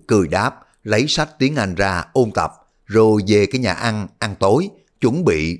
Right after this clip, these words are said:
buổi ôn tập tối. "Thế sao? Vậy cũng tốt, cậu ấy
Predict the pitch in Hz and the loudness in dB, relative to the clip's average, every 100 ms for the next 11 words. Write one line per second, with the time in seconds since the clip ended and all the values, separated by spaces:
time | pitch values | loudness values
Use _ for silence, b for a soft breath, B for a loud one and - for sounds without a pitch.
0 | - 120 101 - 123 87 80 - 90 110 | -4 -2 -2 -2 -4 -2 -6 -2 0 0
1 | 127 _ _ _ _ _ _ _ _ - | -4 _ _ _ _ _ _ _ _ -2
2 | 113 156 113 90 - _ _ - 110 98 | 0 0 -2 -4 -8 _ _ -8 0 2
3 | 101 113 - 104 120 151 214 - b b | 2 0 -2 -4 2 2 2 -2 b b
4 | - 101 117 120 160 | -4 0 0 0 0